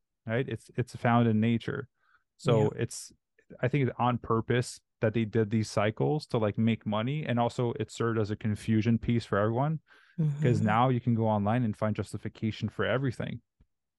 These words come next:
Speaker 1: Right?
Speaker 2: Everything.
Speaker 1: There's
Speaker 2: Yeah.
Speaker 1: there was
Speaker 2: Yeah. And
Speaker 1: the
Speaker 2: that's the side too, that's hard, um, with the, with research that's done, 'cause at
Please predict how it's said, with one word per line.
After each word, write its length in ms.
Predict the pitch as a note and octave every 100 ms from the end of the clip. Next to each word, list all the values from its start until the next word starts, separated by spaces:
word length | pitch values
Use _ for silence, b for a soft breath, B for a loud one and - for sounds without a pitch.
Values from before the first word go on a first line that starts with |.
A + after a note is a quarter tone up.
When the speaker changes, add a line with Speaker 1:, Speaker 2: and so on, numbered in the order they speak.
| _ -
Speaker 1:
Right? 0 |
Speaker 2:
Everything. 320 | E3 D#3 A#2
Speaker 1:
There's 280 | A2 G2 -
Speaker 2:
Yeah. 200 | E3+ C#3+ - - _ - B B B _
Speaker 1:
there 100 | A2+
was 80 | B2
Speaker 2:
Yeah. 140 | E3
And 120 | B2 F#3+
Speaker 1:
the 20 |
Speaker 2:
that's 300 | G3 G3+ -
the 180 | G3+ F3+
side 500 | - F3+ D#3+ E3 E3
too, 200 | A3 A#3
that's 240 | D3+ -
hard, 440 | - C3+ C3+ D#3+ - -
um, 540 | D#3+ D#3 D3+ C#3+ E2 B2
with 240 | D#3 D3 -
the, 400 | D#3 C#3+ C#3 - -
with 260 | D#3+ D3+ E3+
research 500 | D#3 F3 D#3+ C3+ -
that's 240 | C#3+ -
done, 300 | C#3+ C3+ C#3
'cause 340 | - D3+ D3 -
at 200 | D3+ D3+